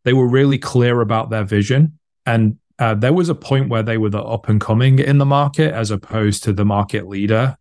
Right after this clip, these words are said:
Um, Demandbase for a long time was the A B M market leader, and Sixth Sense has kind of snuck up from behind by really understanding that pain point and then going and executing it with the,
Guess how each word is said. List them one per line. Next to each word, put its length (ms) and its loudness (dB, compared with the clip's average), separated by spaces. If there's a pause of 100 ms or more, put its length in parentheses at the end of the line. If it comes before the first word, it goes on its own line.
Um, 400 0 (480)
Demandbase 1000 0 (300)
for 160 0
a 80 2
long 260 2
time 360 -2
was 220 2
the 160 0
A 100 0
B 160 -4
M 140 -4
market 420 -4
leader, 400 2
and 200 0 (300)
Sixth 380 -2
Sense 220 2
has 120 2
kind 380 -6
of 80 -4
snuck 360 0
up 160 -2
from 200 -2
behind 400 0
by 160 0
really 800 2
understanding 720 -2
that 180 -6
pain 240 0
point 240 0
and 220 2
then 180 2
going 300 0
and 100 -4
executing 640 0
it 140 0
with 160 -2
the, 260 -4